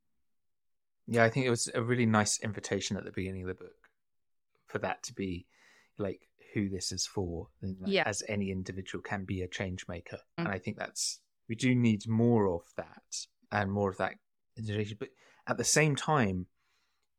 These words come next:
Speaker 1: there's one of the things that I think we're trying to explore with this idea of the liminal space that is change and transformation. It is that complexity. And I think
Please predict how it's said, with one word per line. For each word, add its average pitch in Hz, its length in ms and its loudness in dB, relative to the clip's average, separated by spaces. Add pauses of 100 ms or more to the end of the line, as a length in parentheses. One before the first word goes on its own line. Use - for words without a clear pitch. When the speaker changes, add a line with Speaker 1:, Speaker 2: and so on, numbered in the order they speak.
Speaker 1:
there's 113 160 6 (340)
one 127 160 6
of 147 80 6
the 131 60 6
things 110 140 6
that - 80 4
I - 40 -2
think 107 160 0
we're 123 140 4
trying 127 180 0
to 101 60 4
explore 101 380 -2
with 95 140 -4
this - 160 -8
idea 113 360 0 (100)
of 104 160 -4
the 104 80 -4
liminal 98 480 0
space - 480 0
that - 160 -8
is 104 380 2 (420)
change 90 500 -4
and 90 180 -6
transformation. - 840 -8 (600)
It 104 260 -4 (360)
is 123 160 0
that 113 180 0
complexity. - 960 -6 (140)
And 107 240 0 (260)
I - 80 0
think 143 200 4